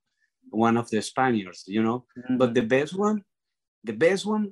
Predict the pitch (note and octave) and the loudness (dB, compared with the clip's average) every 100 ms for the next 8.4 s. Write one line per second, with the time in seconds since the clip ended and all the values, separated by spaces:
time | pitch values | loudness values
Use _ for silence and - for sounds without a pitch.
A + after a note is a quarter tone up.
0 | _ D#3+ E3 F3+ F#3+ F3+ F3+ F3 E3 - | _ -6 -4 2 4 6 4 2 -2 -8
1 | C#3 C3 B2 - D3+ D#3 - D#3+ D#3 E3+ | -6 -4 -6 -8 -8 -8 -2 -2 0 -2
2 | F3 F3 - _ _ _ _ - C#3 C3+ | -2 -4 -12 _ _ _ _ -4 -2 -2
3 | A#2+ C3 C#3 C#3+ C#3 - _ _ B2+ B2+ | 0 2 4 2 0 -8 _ _ 2 4
4 | C3 B2+ A#2+ - B2 A#2+ A#2 A#2 A#2+ B2 | 4 0 -4 -2 0 0 0 -4 -4 -2
5 | B2 B2+ C#3 C3+ B2 A2+ A#2 A2 G2 F#2 | -2 -4 -4 -4 -4 -4 -6 -6 -8 -4
6 | F#2+ A2+ - D3+ C3+ B2 B2 - - _ | 0 0 0 0 4 4 2 -2 -18 _
7 | _ _ - A#2 A2 G#2+ A#2+ B2+ - - | _ _ -2 -2 2 2 2 0 -2 -4
8 | B2 A#2+ A#2+ | 0 0 -2